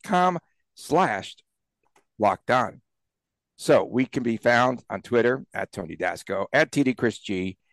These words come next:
at Locked On V G K, and of course, our YouTube channel, Locked On Golden Knights. Chris, V G K off of that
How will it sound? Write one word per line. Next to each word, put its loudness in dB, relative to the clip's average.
at 4
Locked 4
On 6
V -8
G -14
K, 2
and 2
of -6
course, 0
our -2
YouTube -8
channel, 2
Locked 2
On 2
Golden -8
Knights. 0
Chris, 0
V 2
G -2
K 2
off 0
of -2
that 4